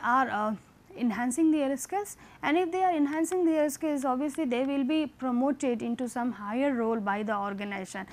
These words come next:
And if the organization gives a promotion or gives a higher role to an individual, so by doing so they are also planning their career. Means they are, uh, just trying to enhances the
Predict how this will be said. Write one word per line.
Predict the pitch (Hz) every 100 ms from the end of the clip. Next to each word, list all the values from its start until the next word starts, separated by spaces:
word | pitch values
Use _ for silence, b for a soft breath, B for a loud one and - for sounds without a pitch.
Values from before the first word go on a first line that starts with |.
| B B B
And | 285 339
if | 330
the | 370
organization | 262 240 269 285 302 339 254
gives | 277 269
a | 294
promotion | 269 214 214 254 254 226
or | 196
gives | 202 254 262
a | 277
higher | 240 - 226 269
role | 254 254
to | 254 247
an | 196 196
individual, | 220 247 262 202 185 - B B B
so | 320 339
by | 285 226 277
doing | 247 330 381
so | - 311 294
they | 269 294
are | 240 285
also | - 294 -
planning | 359 262 233 262
their | 247 240 226
career. | 233 220 208 180
Means | 202 226 233 -
they | 247 254
are, | - 240 269
uh, | 214 208
just | 208 240 -
trying | - 285 330
to | 339
enhances | 330 277 226 233 240 277 240
the | 220